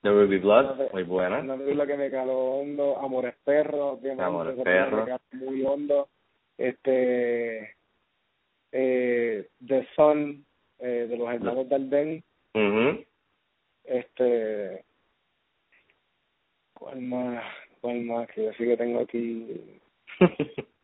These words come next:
Speaker 2: Así que me acuerdo, mano, que, que para mí fue una cosa brutal de haberla visto, una experiencia. Eh, ahí te dije tres, son cinco, bro, la pusiste es bien fucking difícil.
Speaker 1: Ah, no, está bien, dime una más y ya, porque estamos bien,
Speaker 2: No,
Speaker 1: ya
Speaker 2: te
Speaker 1: dije
Speaker 2: quiero decir
Speaker 1: tres.
Speaker 2: dos más, te, te quiero decir dos más, dos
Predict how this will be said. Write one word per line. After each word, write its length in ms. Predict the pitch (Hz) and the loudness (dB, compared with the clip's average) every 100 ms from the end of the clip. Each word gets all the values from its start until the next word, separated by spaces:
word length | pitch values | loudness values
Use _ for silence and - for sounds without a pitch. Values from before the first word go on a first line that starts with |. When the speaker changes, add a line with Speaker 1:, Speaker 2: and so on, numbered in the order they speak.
| _ - | _ -2
Speaker 2:
Así 260 | 120 135 | 2 8
que 100 | 135 | 10
me 60 | 143 | 10
acuerdo, 500 | 131 - 135 151 147 | 8 2 2 6 6
mano, 280 | 139 147 143 | 6 4 2
que, 500 | 127 123 120 117 113 | 2 2 2 0 -4
que 100 | 117 | -6
para 160 | 117 113 | -8 -8
mí 60 | 117 - | -10 -4
fue 140 | 135 | -2
una 140 | 131 123 | 0 0
cosa 400 | 127 - 131 123 | -2 0 2 2
brutal 480 | 123 120 117 120 | 0 -2 -2 -2
de 40 | 123 | -2
haberla 300 | 117 117 120 | -4 -2 -2
visto, 420 | 117 117 - 113 | -2 -6 -8 -8
una 160 | 110 110 | -8 -14
experiencia. 760 | - 113 113 113 - - 120 - _ _ _ _ _ _ - | -10 -8 -6 -8 -10 -6 -6 -8 _ _ _ _ _ _ 0
Eh, 960 | 127 120 120 117 117 117 113 113 110 | 4 6 4 2 0 0 -2 -2 -2
ahí 100 | 113 117 | -4 -2
te 80 | |
dije 340 | 127 127 135 113 | 0 0 0 0
tres, 380 | 113 120 113 - | -2 -2 -4 -8
son 200 | 123 117 - | -8 -8 -10
cinco, 420 | 117 120 - 107 | -12 -10 -4 -2
bro, 340 | 107 120 123 117 | 4 2 2 -2
la 100 | 107 | -6
pusiste 400 | - 107 - 131 | -8 -20 -6 -6
es 180 | 123 120 | -4 -2
bien 440 | 123 131 135 127 - | 2 4 2 0 0
fucking 360 | 120 120 127 120 | 0 2 0 -2
difícil. 580 | 117 - 117 117 117 - _ - | -2 -2 -4 -4 -10 -12 _ 4
Speaker 1:
Ah, 240 | 98 95 | 6 8
no, 320 | 107 98 107 101 | 8 8 8 6
está 200 | 104 101 | 6 6
bien, 160 | 101 | 6
dime 200 | 104 107 | 4 6
una 200 | 117 123 | 8 8
más 180 | 127 123 | 8 6
y 60 | 113 | 6
ya, 220 | 107 101 | 6 4
porque 160 | 95 92 | 2 -4
estamos 320 | - 104 117 | -2 0 4
bien, 140 | 156 160 | 8 10
Speaker 2:
No, 60 | |
Speaker 1:
ya 120 | 160 | 10
Speaker 2:
te 60 | 156 | 8
Speaker 1:
dije 60 | 147 | 4
Speaker 2:
quiero 160 | 147 | 4
decir 140 | 165 190 | 4 4
Speaker 1:
tres. 120 | 180 | 4
Speaker 2:
dos 160 | 175 156 | 4 4
más, 280 | 151 151 | -4 -4
te, 160 | 120 139 | -6 -8
te 140 | - 151 | -4 -2
quiero 140 | 160 | -2
decir 220 | 170 185 | 0 -2
dos 180 | 165 160 | 0 -2
más, 260 | 143 135 127 | -2 -8 0
dos 160 | 156 | 0